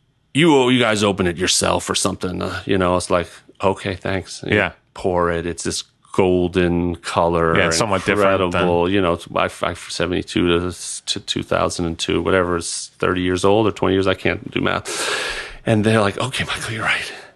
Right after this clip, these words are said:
Speaker 1: And so finally he comes over and takes the wine, and he goes, "Well, yeah, you guys, I, I, I can't believe I did. I made a mistake. I sent the Guigal Côte d'Aron white to, your wine to that table over there." I was like, "Which table? I'd like to go have a
Speaker 2: Yeah,
Speaker 1: glass
Speaker 2: yeah,
Speaker 1: of it."
Speaker 2: but yeah, yeah, yeah.
Speaker 1: <laughs> 'Cause I know, I know. And I'm, like, making jokes like,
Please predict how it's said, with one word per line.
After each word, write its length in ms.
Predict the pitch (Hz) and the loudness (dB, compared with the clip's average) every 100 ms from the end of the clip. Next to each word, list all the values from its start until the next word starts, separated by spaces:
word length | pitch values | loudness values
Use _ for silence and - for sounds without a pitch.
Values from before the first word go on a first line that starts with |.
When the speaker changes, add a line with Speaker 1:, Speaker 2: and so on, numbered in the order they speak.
| - - - - | -16 -14 -14 -4
Speaker 1:
And 100 | 110 | 0
so 120 | - 120 | 0 2
finally 340 | 143 156 147 | 2 2 2
he 80 | 110 | 0
comes 300 | - 107 104 | -2 -2 2
over 180 | 107 98 | 2 0
and 100 | 95 | 0
takes 240 | 110 101 | -4 -2
the 60 | 107 | 0
wine, 180 | 101 98 | 2 2
and 80 | |
he 60 | 95 | 2
goes, 220 | 98 98 | 0 -2
"Well, 300 | 131 170 180 | -4 -2 0
yeah, 180 | 165 165 | 2 2
you 200 | 156 170 | 2 0
guys, 420 | 175 160 156 151 | 0 0 0 -2
I, 220 | - 160 - | -2 -4 -2
I, 160 | - 165 180 | -4 -4 -4
I 140 | 175 | -6
can't 240 | 170 - 175 | -4 -2 2
believe 240 | 151 131 | 4 4
I 100 | 113 | 4
did. 180 | 101 113 | 2 2
I 80 | 139 | 2
made 160 | 170 147 | 2 0
a 40 | |
mistake. 340 | 113 - 101 | 0 -2 -2
I 60 | 120 | -2
sent 220 | - 311 | -4 -4
the 60 | 165 | -4
Guigal 380 | 143 131 120 117 | -2 0 0 0
Côte 200 | 120 110 | -4 -2
d'Aron 240 | 113 104 | 0 2
white 240 | 95 95 - | 2 0 0
to, 160 | 104 - | -8 -2
your 240 | 110 120 | 0 2
wine 280 | 110 101 101 | 4 2 0
to 80 | 98 | 0
that 180 | 95 92 | -2 -2
table 340 | - 92 92 | -2 -2 0
over 160 | 92 87 | -2 0
there." 420 | 90 87 90 92 - - | 2 2 2 0 -6 -4
I 40 | 123 | -2
was 100 | 110 | -2
like, 120 | - _ | -6 _
"Which 240 | 160 - | -6 -4
table? 240 | - 214 117 | -2 0 2
I'd 120 | 135 | 0
like 120 | 196 | -2
to 80 | 165 | -2
go 100 | 143 | -4
have 140 | 131 143 | 2 2
a 20 | |
Speaker 2:
Yeah, 160 | 175 | 4
Speaker 1:
glass 120 | 151 170 | 4 4
Speaker 2:
yeah, 120 | 151 | 4
Speaker 1:
of 60 | 139 | 4
it." 20 | |
Speaker 2:
but 220 | 156 139 | 2 4
yeah, 220 | 160 156 | 4 4
yeah, 160 | 151 160 | 4 2
yeah. 720 | 165 165 127 - - 233 190 | 4 2 0 -4 -6 -6 -6
Speaker 1:
<laughs> 60 | - | -6
'Cause 140 | 151 | 0
I 120 | 165 180 | 2 2
know, 260 | 151 131 | 2 2
I 80 | 123 | 0
know. 160 | 123 113 | -2 -2
And 80 | 127 | -2
I'm, 120 | 156 | 0
like, 180 | 147 113 | -2 -2
making 240 | 107 107 | -2 0
jokes 220 | 113 110 | 0 0
like, 160 | 90 | -2